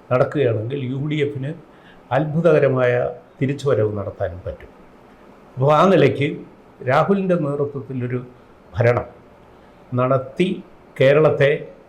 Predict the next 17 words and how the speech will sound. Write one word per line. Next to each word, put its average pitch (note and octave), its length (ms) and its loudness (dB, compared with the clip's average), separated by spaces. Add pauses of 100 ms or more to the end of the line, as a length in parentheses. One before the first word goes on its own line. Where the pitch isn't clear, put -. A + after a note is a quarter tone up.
(360)
ഗുജറാത്തിൽ F3+ 560 4 (380)
മോഡി D#3+ 460 2 (1000)
നയിച്ചതുപോലെ C3 720 0 (720)
ഈ D3 120 -2 (520)
ദശകത്തിൻ്റെ C#3+ 640 2 (500)
ആദ്യ, C3+ 400 -2 (880)
ഏ, B2+ 80 4 (160)
ഈ, D#3 120 0 (320)
ഈ - 40 -2
നൂറ്റാണ്ടിൻ്റെ D3 580 -2
ആദ്യ D3 220 2
ദശകത്തിൽ C#3+ 540 -2 (320)
മോഡി D3+ 300 0
ഗുജറാത്തിൽ B2+ 580 -4 (600)
നടത്തിയതുപോലെ A2+ 880 -4 (580)
ഒരു B2+ 120 0
പരീക്ഷണം A2+ 580 -2